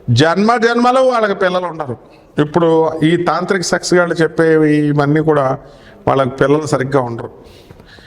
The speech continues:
వాళ్ళ పిల్లల పొజిషన్స్ బాగుండవు. చెక్ చేసుకోవచ్చు మీరు వెళ్ళి. ఏదో బిల్డప్కి నాకు ఇన్ని కోట్లు ఉన్నాయి, అన్ని కోట్లు ఉన్నాయని చెప్పుకోవడం తప్ప, ఇన్ని కోట్లు వచ్చేస్తున్నాయి, ఇన్ని లక్షలు వచ్చేస్తున్నాయని చెప్పుకోవడం తప్ప, వాళ్ళు అడుక్కు తింటా ఉంటారనమాట.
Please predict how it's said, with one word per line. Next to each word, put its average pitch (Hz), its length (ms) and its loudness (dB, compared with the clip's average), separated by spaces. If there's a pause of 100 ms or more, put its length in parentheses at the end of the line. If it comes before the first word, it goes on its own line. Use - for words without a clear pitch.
(160)
వాళ్ళ 131 120 0
పిల్లల 139 360 0
పొజిషన్స్ 147 640 -2
బాగుండవు. 123 480 0 (600)
చెక్ 165 200 -4
చేసుకోవచ్చు - 500 -4
మీరు 113 140 2
వెళ్ళి. 104 180 -2 (800)
ఏదో 151 140 2
బిల్డప్కి 151 520 -2
నాకు 139 180 0
ఇన్ని 139 160 2
కోట్లు 147 300 0
ఉన్నాయి, 143 220 0
అన్ని 131 160 0
కోట్లు 135 320 -2
ఉన్నాయని 131 360 -6
చెప్పుకోవడం 120 440 -2
తప్ప, 113 240 -4 (840)
ఇన్ని 127 140 2
కోట్లు 139 320 0
వచ్చేస్తున్నాయి, 131 500 -2
ఇన్ని 127 160 -4
లక్షలు 123 340 -2
వచ్చేస్తున్నాయని 123 600 -2
చెప్పుకోవడం 117 480 -2
తప్ప, 110 280 -4 (800)
వాళ్ళు 123 560 0
అడుక్కు 139 240 0
తింటా 123 300 -2
ఉంటారనమాట. 110 680 -4